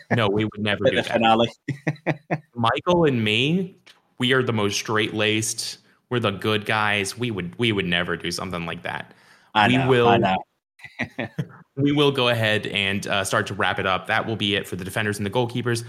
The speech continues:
Speaker 1: We'll be back next week to talk about the midfield. And then probably the week after that, we will be back to talk about the attack. Obviously, the defense was a place we struggled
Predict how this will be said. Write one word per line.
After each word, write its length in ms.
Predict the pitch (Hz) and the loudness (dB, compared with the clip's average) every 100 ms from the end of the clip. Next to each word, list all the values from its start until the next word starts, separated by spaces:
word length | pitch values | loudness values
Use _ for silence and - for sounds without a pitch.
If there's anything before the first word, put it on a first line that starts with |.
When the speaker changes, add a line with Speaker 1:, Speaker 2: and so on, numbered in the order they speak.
| - | 2
Speaker 1:
We'll 120 | 175 | 2
be 40 | 160 | 4
back 160 | 135 | 0
next 260 | 113 113 - | -2 -4 -4
week 260 | 113 - - | -6 -8 -10
to 220 | 117 104 | -6 -6
talk 260 | - 98 - | -4 -6 -4
about 220 | 90 - | -6 -4
the 60 | |
midfield. 520 | 95 160 156 180 175 - - _ _ _ _ _ _ _ _ - | -4 -4 -2 -2 -2 -4 -16 _ _ _ _ _ _ _ _ 0
And 180 | 131 | 2
then 160 | 123 120 | 2 0
probably 300 | 117 117 117 | -2 -2 -2
the 80 | 107 | -2
week 180 | 104 101 | -4 -4
after 200 | 95 - | -4 -4
that, 200 | 90 98 | -4 -4
we 120 | 95 | -8
will 140 | 92 | -6
be 100 | 90 | -8
back 280 | 90 90 85 - | -6 -6 -6 -10
to 20 | |
talk 300 | - 101 - | -10 -10 -8
about 240 | 92 - | -8 -8
the 140 | - 95 | -10 -14
attack. 640 | - - - 92 - - _ _ _ _ | -14 -12 -8 -8 -8 -18 _ _ _ _
Obviously, 800 | - 110 117 113 110 104 101 95 _ _ _ | -2 0 0 -2 -4 -4 -4 -8 _ _ _
the 160 | 87 98 | -12 -6
defense 340 | 95 123 113 | -4 -2 -4
was 120 | 113 101 | -4 -6
a 40 | |
place 340 | 92 107 98 - | -4 -4 -2 -4
we 80 | |
struggled 540 | 98 - 101 95 90 | -6 -4 -2 -2 -6